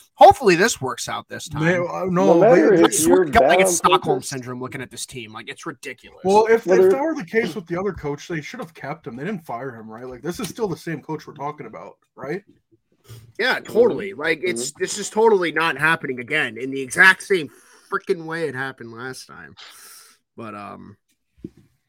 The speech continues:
Speaker 1: yeah, no, it could be worse. Like I always say, it's just, like, I just really want this season to be over with at this point.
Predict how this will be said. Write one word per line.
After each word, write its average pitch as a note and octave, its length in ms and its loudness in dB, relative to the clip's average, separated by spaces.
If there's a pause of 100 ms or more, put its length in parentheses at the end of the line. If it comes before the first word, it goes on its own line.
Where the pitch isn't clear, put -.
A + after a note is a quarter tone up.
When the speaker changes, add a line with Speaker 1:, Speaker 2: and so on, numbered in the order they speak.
(140)
Speaker 1:
yeah, A#2+ 260 -4 (140)
no, A#2+ 220 -12
it B2 140 -10
could D3 180 -2
be C#3+ 100 -6
worse. A#2+ 400 -8
Like A#2+ 180 -10
I A#2 160 -8
always A2 260 -12
say, G2 340 -14 (120)
it's - 220 -16
just, G#2+ 300 -8
like, G#2+ 200 -12
I A2 180 -8
just A2+ 280 -16
really G#2 220 -16
want G2 200 -18
this G2+ 160 -16
season D#2+ 240 -20
to - 60 -20
be B1 140 -20
over C2 180 -20
with D2+ 200 -20
at - 60 -20
this - 120 -20
point. E2+ 300 -20